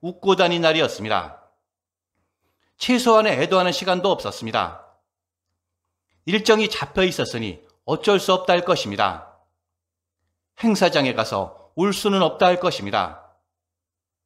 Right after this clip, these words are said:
하지만 그런 자리에 대통령이 꼭 가야 하는 건 아닙니다. 다른 데는 총리도 보내고 장관도 보내면서 노는 자리는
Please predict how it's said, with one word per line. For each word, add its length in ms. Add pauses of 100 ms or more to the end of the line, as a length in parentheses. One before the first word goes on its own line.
하지만 640 (240)
그런 320
자리에 460 (260)
대통령이 520
꼭 160
가야 320
하는 160
건 140
아닙니다. 640 (1160)
다른 280
데는 260
총리도 460
보내고 640
장관도 560
보내면서 800 (280)
노는 360
자리는 480